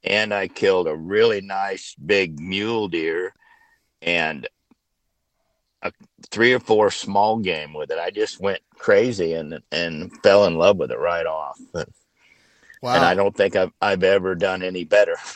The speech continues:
Speaker 1: <laughs> that one year. But,
Speaker 2: <laughs> Well,
Speaker 1: um,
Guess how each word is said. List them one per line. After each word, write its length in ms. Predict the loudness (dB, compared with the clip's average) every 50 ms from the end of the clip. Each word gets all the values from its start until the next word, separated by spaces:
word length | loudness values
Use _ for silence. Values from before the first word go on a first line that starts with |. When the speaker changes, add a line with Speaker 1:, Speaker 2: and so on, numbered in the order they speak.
| -2 -2 -2
Speaker 1:
<laughs> 380 | _ _ _ -20 -20 -20 _ -2
that 220 | 2 2 2 2 -2 _ _ -20
one 360 | -12 -8 -6 -4 -4 -6 -6
year. 380 | -8 -6 -4 -4 -4 -6 -6 -10 -10
But, 180 | -8 -8 -6 -8 -8
Speaker 2:
<laughs> 60 | -6 -6 -8 -6 _ -10 -10 -10 _ _ _ _ -20 -20 -20 -20 _ _ _ -6
Well, 320 | -2 0 0 2 0 -2 -4
Speaker 1:
um, 160 | -6 -10